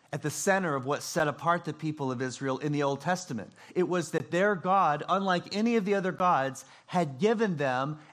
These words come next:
a revelation of himself.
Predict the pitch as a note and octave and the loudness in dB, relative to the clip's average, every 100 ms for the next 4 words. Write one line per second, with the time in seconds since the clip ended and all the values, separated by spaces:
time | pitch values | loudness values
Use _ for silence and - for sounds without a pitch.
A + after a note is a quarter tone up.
0 | - E3 D3 F#3 F3 D#3 D3+ F#3 B3+ G#3 | -2 0 4 2 4 2 4 4 2 0
1 | - D3+ B2 C3 D#3+ - - D#3+ D#3 - | -4 -2 -2 -4 -6 -8 -2 -2 -2 -2
2 | F#3 D#3 G2+ - | 2 2 0 -6